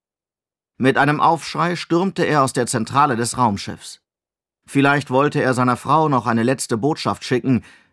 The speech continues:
vielleicht einfach nur einen Schrei zu den Sterngöttern schicken. Poleska hinderte ihn nicht daran. Er würde niemanden mehr an irgendetwas hindern.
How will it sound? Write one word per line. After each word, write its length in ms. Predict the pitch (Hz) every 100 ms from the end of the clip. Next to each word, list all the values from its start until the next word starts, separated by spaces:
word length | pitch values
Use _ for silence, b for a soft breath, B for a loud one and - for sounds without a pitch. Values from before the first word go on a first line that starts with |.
| _ _
vielleicht 520 | - 151 165 170 -
einfach 360 | 156 180 170 135
nur 380 | 147 151 147 -
einen 220 | 131 123
Schrei 420 | - 120 127 139
zu 160 | - 139
den 160 | 139
Sterngöttern 680 | - 160 135 110 107 107 110
schicken. 480 | 110 117 107 151 143 _ _ _ _ _ _ _ _ _ _ _
Poleska 560 | 120 123 135 - 139 131
hinderte 420 | 120 143 104 -
ihn 160 | 101 98
nicht 180 | 92 -
daran. 340 | 92 90 92 _ _ _ _ _ _ _ _ -
Er 200 | 151 143
würde 160 | 156
niemanden 560 | 151 160 139 110 - 110
mehr 220 | 110 113
an 180 | 107 -
irgendetwas 640 | 151 147 120 117 120 107 -
hindern. 440 | 120 92 - -